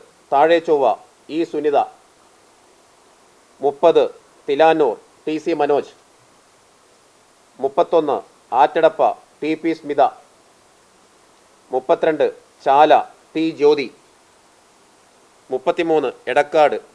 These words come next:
ഗിരീഷ് എം. മുപ്പത്തിയാറ് കീഴുന്ന, എ ജയലത. മുപ്പത്തിയേഴ്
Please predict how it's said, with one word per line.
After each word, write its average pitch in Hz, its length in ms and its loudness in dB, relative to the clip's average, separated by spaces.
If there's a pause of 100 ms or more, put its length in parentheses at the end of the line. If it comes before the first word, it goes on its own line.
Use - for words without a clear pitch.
ഗിരീഷ് 156 460 -6
എം. 117 80 -6 (2750)
മുപ്പത്തിയാറ് 147 680 4 (420)
കീഴുന്ന, 156 340 0 (520)
എ - 20 2 (140)
ജയലത. 147 300 0 (1600)
മുപ്പത്തിയേഴ് 156 640 2